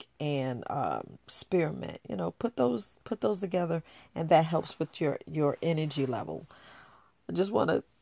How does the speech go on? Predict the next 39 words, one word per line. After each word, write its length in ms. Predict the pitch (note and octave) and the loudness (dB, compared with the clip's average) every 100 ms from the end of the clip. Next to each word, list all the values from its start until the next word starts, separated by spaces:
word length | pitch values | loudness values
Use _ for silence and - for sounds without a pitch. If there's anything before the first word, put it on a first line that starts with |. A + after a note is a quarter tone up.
| _ - | _ -2
throw 160 | F3+ | 2
some 200 | F3 F3+ - | 2 0 4
herbs 300 | E3 D#3+ E3 | 4 4 0
at 180 | D#3+ | 0
you 60 | - | -2
because 260 | D#3 D3+ D#3 | -2 -2 -2
I 100 | C#3+ | 0
know 200 | D#3 D#3 | 0 0
I'm 100 | D#3 | 0
a 40 | |
herbalist, 500 | - D3+ D3+ E3 - | 2 2 2 -2 -2
and 100 | B2+ | -4
like, 180 | - - | -4 2
"Viola, 400 | - - - F#3+ | 4 6 6 4
you 120 | A3+ | 4
don't 100 | A#3 | 2
even 120 | G#3 | 0
talk 240 | G3+ G3 - | 0 -2 0
about 220 | F3 - | -2 0
herbs," 420 | - E3 D3 - - | 0 0 0 -6 -6
but 200 | D#3+ F#3 | -6 -6
you 60 | |
put 180 | F3+ F#3+ | -6 -4
that 160 | F#3 E3+ | -2 -2
together, 440 | E3 E3+ D#3+ E3 - - - - _ | -2 0 -2 -4 -8 -20 -20 -20 _
and, 440 | E3 C#3+ C3+ - - _ - | -2 0 -2 -6 -18 _ -12
you 100 | D#3+ | -6
know, 260 | C#3+ A#2+ - _ _ | -4 -4 -10 _ _
that'll 240 | E3 D3 D#3 | 2 4 2
drive 380 | - D#3 D#3 | 2 4 6
your 140 | D3+ D3 | 4 -2
energy 480 | D#3+ D3 D3 D3 C3+ | -2 -4 -2 0 0
up. 160 | C3+ - _ - - - - - | -2 -6 _ -20 -20 -20 -20 -4
My 140 | D#3 G3+ | 0 0
main 380 | G3+ F#3 F3+ | 0 0 0
thing 240 | E3 E3+ D3+ | 0 0 2
is, 340 | D3+ D3 - - _ _ _ _ _ _ _ _ _ _ _ - | -2 -2 -4 -6 _ _ _ _ _ _ _ _ _ _ _ -4
you 160 | E3 A3+ | -2 2
can, 340 | A3 F3+ D#3+ | 0 0 -6